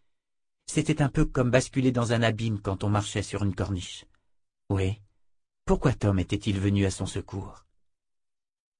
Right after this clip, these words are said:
En avançant, Jensen se concentra sur cette obsédante question.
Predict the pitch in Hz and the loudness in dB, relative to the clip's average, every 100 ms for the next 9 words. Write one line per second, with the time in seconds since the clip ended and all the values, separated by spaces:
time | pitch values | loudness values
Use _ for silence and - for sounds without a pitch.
0 | _ 98 101 101 104 - 127 113 107 104 | _ 2 4 6 2 4 2 4 2 2
1 | 123 113 - 98 101 - 98 113 107 - | 2 0 0 -2 -2 -2 -2 0 0 0
2 | - 113 101 104 - 104 98 95 95 - | -6 -4 -2 -4 -4 -4 -2 -4 -4 -6
3 | - - | -10 -16